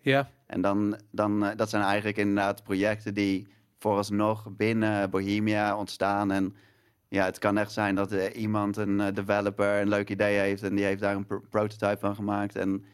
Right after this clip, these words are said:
Speaker 2: die brengt het naar onze C E O en die, eh, die vindt het ook leuk. En, eh, d-, ja, we gaan het proberen, kijken of het, eh, iets wordt.
Speaker 1: En dit is zo'n, dit, eh, eh, dat project wat jullie nu met Tencent doen, is een voorbeeld van zo'n project
Speaker 2: Dat
Speaker 1: wat bij
Speaker 2: komt, dat komt
Speaker 1: Bohemia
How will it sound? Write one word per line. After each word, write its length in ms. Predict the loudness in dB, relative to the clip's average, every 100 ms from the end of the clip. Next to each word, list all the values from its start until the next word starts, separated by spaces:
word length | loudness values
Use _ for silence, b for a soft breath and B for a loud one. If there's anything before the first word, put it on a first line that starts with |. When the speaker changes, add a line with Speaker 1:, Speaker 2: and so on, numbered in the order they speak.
| B
Speaker 2:
die 120 | -6
brengt 260 | 0 0 0
het 100 | -2
naar 180 | 0 0
onze 220 | -2 -4
C 40 |
E 260 | -2 2 2
O 120 | 2
en 80 | 2
die, 240 | 2 2
eh, 60 | 0
die 100 | -2
vindt 180 | -2 0
het 100 | 0
ook 100 | 0
leuk. 280 | 0 0 -2
En, 280 | -4 -4 b b b b b
eh, 340 | -6 0 2 0
d-, 200 | -2 -8
ja, 180 | -2 -2
we 60 | 0
gaan 120 | 0
het 80 | 0
proberen, 400 | 0 0 0 0
kijken 340 | -2 -4 -2 -4
of 80 |
het, 180 | -4 -4
eh, 280 | -2 0 -2
iets 100 | -4
wordt. 340 | -4 -4 -6 _
Speaker 1:
En 160 | -4 2
dit 160 | 2
is 80 | 4
zo'n, 300 | 2 2 2
dit, 200 | 0 -2 -4 -6
eh, 160 | -2 -2
eh, 60 |
dat 160 | -2 -4
project 260 | 0 0 0
wat 120 | 0
jullie 160 | 2
nu 80 | 2
met 140 | 0 0
Tencent 340 | -2 0 -2
doen, 180 | -2 -4
is 100 | -4
een 80 | -4
voorbeeld 320 | -2 -2 -2
van 120 | -2
zo'n 120 | -2
project 280 | 0 -2 0
Speaker 2:
Dat 180 | -2 0
Speaker 1:
wat 120 | 2
bij 160 | 2 0
Speaker 2:
komt, 180 | 0
dat 160 | 0 2
komt 220 | 2 4
Speaker 1:
Bohemia 120 | 4